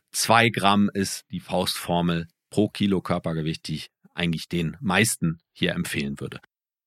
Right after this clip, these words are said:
Punkt Nummer drei, Obst und Gemüse, eine Faust pro Mahlzeit oder die Hälfte des Tellers ist so das Optimum, das ich empfehle. Punkt Nummer vier, gesunde Fette, Stichwort Avocado, Nüsse, Olivenöl, fetter Fisch. Und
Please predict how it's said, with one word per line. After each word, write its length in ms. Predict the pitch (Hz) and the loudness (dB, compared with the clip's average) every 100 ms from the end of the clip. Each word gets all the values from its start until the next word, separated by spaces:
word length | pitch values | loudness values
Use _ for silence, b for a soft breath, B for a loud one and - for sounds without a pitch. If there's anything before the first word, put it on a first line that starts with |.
| _ | _
Punkt 220 | - 180 | 4 6
Nummer 180 | 151 127 | 6 6
drei, 300 | 110 123 147 143 - | 6 6 4 2 2
Obst 260 | 143 - | 2 4
und 140 | 135 120 | 2 4
Gemüse, 400 | 120 156 165 156 | 4 4 4 2
eine 160 | 127 | 0
Faust 340 | 110 143 143 - | 2 4 4 2
pro 120 | 131 | 2
Mahlzeit 600 | 120 127 160 160 143 139 | 4 4 4 4 2 2
oder 300 | 131 120 117 - | 0 0 -2 -2
die 100 | 104 | -2
Hälfte 440 | 92 139 - 131 | 2 0 0 -2
des 200 | 110 104 | -2 -2
Tellers 420 | - 127 143 139 117 | 0 2 4 2 0
ist 140 | 101 | -2
so 100 | 113 | -2
das 260 | 104 - 156 | -2 -2 -8
Optimum, 580 | - - 139 131 131 127 | -6 0 2 2 0 -4
das 180 | 123 117 | -8 -4
ich 40 | - | -4
empfehle. 420 | - - 117 123 B B B | -2 0 0 0 B B B
Punkt 200 | 143 160 | 6 6
Nummer 180 | 147 127 | 6 4
vier, 320 | - 160 151 | 4 2 4
gesunde 460 | 120 107 139 131 113 | 2 4 6 6 4
Fette, 500 | 143 143 147 147 127 _ _ - | 4 6 6 4 0 _ _ -12
Stichwort 520 | - 104 - 101 - | -4 -2 0 -2 0
Avocado, 640 | 95 107 - - 139 123 | -4 -2 0 2 4 4
Nüsse, 400 | 120 135 - 135 | 4 4 2 0
Olivenöl, 760 | 113 117 143 127 120 110 117 120 | 0 2 2 2 2 0 0 -4
fetter 380 | - 110 - 92 | -2 -2 0 -4
Fisch. 400 | - 165 175 - _ b b b b 156 | 0 -2 0 -4 _ b b b b 8
Und 320 | 190 214 | 8 8